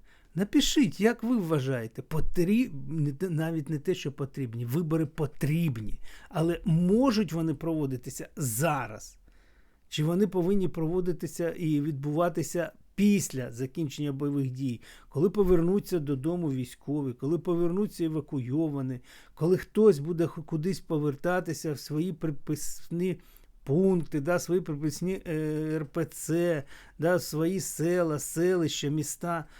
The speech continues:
Ну, ось така ситуація. Ну, що це наганяється? Для ві-, для чого це розганяється? Розганяється це чомусь республіканцями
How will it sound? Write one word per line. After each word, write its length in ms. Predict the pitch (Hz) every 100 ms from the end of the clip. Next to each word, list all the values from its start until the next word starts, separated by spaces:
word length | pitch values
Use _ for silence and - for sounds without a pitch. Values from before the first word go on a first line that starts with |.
| - -
Ну, 100 | 165
ось 120 | 165
така 300 | 202 - 202
ситуація. 720 | - 180 208 202 147 - 139 - - _
Ну, 140 | 156 156
що 220 | - 170
це 180 | 180 160
наганяється? 720 | 160 160 165 147 123 123 120
Для 200 | 135 175
ві-, 140 | 214
для 200 | 147 175
чого 260 | 170 220 202
це 140 | -
розганяється? 600 | 165 147 147 147 131 -
Розганяється 760 | 156 156 143 170 185 190 - 185
це 260 | - 185 170 - -
чомусь 420 | 190 190 180 170
республіканцями 1300 | 165 - 165 151 151 170 185 254 226 226 202 160